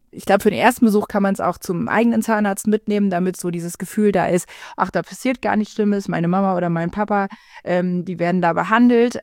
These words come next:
Aber ich kann wirklich nur empfehlen, wenn mein Kind dann das erste Mal selber die Zähne angeguckt bekommt, wirklich zu einem Fachmann zu gehen. Denn das fängt ja nicht mit der Behandlung an,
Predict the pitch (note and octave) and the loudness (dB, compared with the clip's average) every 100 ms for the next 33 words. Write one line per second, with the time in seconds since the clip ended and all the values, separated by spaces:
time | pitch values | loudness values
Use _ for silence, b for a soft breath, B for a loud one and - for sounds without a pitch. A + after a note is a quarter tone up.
0 | - F3+ F#3 F#3+ F#3+ - - - A3+ - | 0 2 4 2 2 -2 -16 -2 -2 0
1 | A3+ G3 F3+ A3+ A#3 - G3+ G3+ - G3+ | 2 2 2 -2 -2 2 2 2 0 0
2 | G3 G3+ G3 - F#3 F#3+ F#3 D#3+ D#3+ A3 | 2 2 0 -2 2 2 2 0 0 2
3 | A#3 G3+ F#3 E3+ - A3+ - G3 E3+ G3 | 2 0 -4 -6 -2 -4 -2 -2 0 0
4 | A#3 F#3 F3+ - F#3+ F#3 F#3+ G3 F#3 F#3+ | 0 0 -4 -2 -2 0 2 2 0 -4
5 | _ F3+ G3 F#3+ F3+ - _ - F#3+ G#3+ | _ -6 -2 -2 -2 -8 _ 2 2 2
6 | G#3 - - G3 - E3+ F3+ F#3 F#3 F3+ | -4 -6 -2 0 0 -2 -2 0 -2 -4
7 | _ _ - F#3 - D#3 D#3+ - D3+ D3+ | _ _ -6 -6 -4 -6 -6 -8 -8 -4
8 | D3 D3+ B B B - F#3 F3+ F#3+ G#3 | -4 -4 B B B -2 2 2 0 2
9 | A3+ A#3+ G#3+ G#3 - - A3 A3 - - | 0 2 2 2 0 2 2 0 -6 2
10 | G3+ F#3+ E3 D#3+ E3+ G#3+ C4 C4+ - B3+ | 2 4 0 2 2 4 4 2 2 -2
11 | D4 | -2